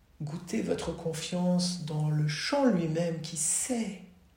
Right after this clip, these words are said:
la forme que cela doit prendre. Et du coup, placez-vous essentiellement du côté de celui qui jouit, de celui qui joue, donc de celui qui jouit,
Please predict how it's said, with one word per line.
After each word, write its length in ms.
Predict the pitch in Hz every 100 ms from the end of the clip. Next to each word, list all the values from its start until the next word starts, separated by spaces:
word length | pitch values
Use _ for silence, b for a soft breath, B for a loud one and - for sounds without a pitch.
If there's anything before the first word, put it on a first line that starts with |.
| - -
la 120 | 139
forme 400 | 147 - 156 147
que 100 | 147
cela 280 | 139 139 135
doit 80 | 123
prendre. 580 | - - 120 - - - B B B B B -
Et 60 |
du 160 | 151 180
coup, 520 | 180 240 240 226 226 B B B B - -
placez-vous 680 | 190 190 - 190 185 180 - - -
essentiellement 880 | 190 - 190 - 175 160 165 165
du 140 | 156 147
côté 380 | - 147 165 160
de 140 | 143
celui 460 | 143 156 143 151 -
qui 440 | - 143 151 - - - _ -
jouit, 880 | 151 147 165 156 147 - - - - _ _ _ -
de 80 |
celui 480 | 139 - 147 156 156
qui 220 | - 151
joue, 560 | 147 131 131 139 175 180 - B B B B B B -
donc 220 | 147 147
de 120 | 147
celui 420 | 143 147 139 139 139
qui 300 | - 139 131
jouit, 440 | 127 131 123 120